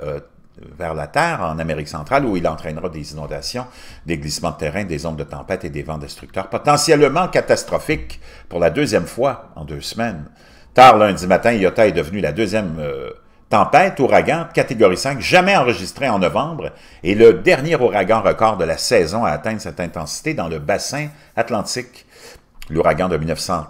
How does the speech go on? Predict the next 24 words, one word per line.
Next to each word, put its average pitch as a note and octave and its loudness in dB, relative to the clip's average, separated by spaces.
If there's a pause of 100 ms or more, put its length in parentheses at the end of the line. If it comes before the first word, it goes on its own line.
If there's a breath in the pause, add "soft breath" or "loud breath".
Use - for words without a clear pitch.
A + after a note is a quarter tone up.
(140)
trente-deux B2+ 2
à E3+ -2
Cuba F#2 -2
a G2 -2
atteint B2+ -6
une E2 -8
intensité A2+ -8
de F2+ -6
catégorie E2+ -8
cinq - -12 (380 soft breath)
du C#2+ -18
cinq A#2+ -8
au C#2+ -8
huit F#2 -12 (180)
novembre. D2+ -12 (100)
Donc, C#2+ -16
faut C#2+ -14
remonter D2 -12
à D2 -8
il D2 -12
y D2 -12
a C#2+ -14
très - -12
loin. D#2 -12